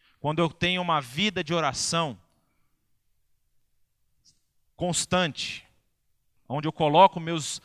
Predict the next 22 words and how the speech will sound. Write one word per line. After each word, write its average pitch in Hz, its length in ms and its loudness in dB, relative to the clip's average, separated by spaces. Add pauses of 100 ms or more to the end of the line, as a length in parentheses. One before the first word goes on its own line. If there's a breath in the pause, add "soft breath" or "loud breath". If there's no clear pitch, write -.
anseios, 156 880 0 (260 soft breath)
as 123 160 -8
minhas 156 560 -4 (140)
preocupações 170 1040 -2 (160 soft breath)
diante 165 400 -2
de 147 100 -14
Deus, 143 640 -10 (2250)
o 147 100 0
resultado 175 580 0
é - 20 -6
maravilhoso, 147 840 -6 (720)
porque 135 240 -6
as 143 220 -2
bênçãos 170 600 0
de 131 100 -10
Deus 151 260 -8
começam 170 600 -2
a - 20 0
aparecer 143 400 -6
na 143 100 -8
nossa 143 240 -10
vida. 123 400 -14